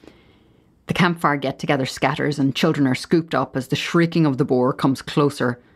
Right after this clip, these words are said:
at rather alarming speed. In blind panic, the boar runs straight into one of the wooden constructions, and wild with fear and panic rage, he starts to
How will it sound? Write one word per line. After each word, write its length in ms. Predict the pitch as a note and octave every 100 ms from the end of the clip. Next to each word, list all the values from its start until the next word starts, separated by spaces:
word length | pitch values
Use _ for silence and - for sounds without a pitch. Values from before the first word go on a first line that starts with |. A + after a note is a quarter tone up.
| _ -
at 120 | C#3
rather 300 | D3 D3 C#3+
alarming 400 | C#3 C#3 C3+ B2
speed. 440 | - F#3 F#3+ - - _ _ _ _ _ - - _ -
In 160 | E3+
blind 420 | E3+ F3 F#3+ F3+
panic, 340 | - D#3+ D3+ C#3+
the 80 | B2
boar 320 | - C#3 C#3
runs 300 | C#3 C3+ C#3
straight 420 | - - F3 E3+
into 220 | D#3 C#3+
one 140 | C3+ C#3+
of 80 |
the 80 | C3+
wooden 200 | C3+ C3+
constructions, 680 | C3+ C#3 - B2+ - C3 B2
and 340 | C#3+ C#3 C3+
wild 380 | D3+ D#3+ E3+ E3
with 160 | D3 C3+
fear 400 | - C#3+ C#3 C#3+
and 140 | C3
panic 300 | - D3+ D3+ -
rage, 360 | D3 D3 D3
he 80 | D#3+
starts 400 | C3+ D3 A#2+ -
to 240 | - C#3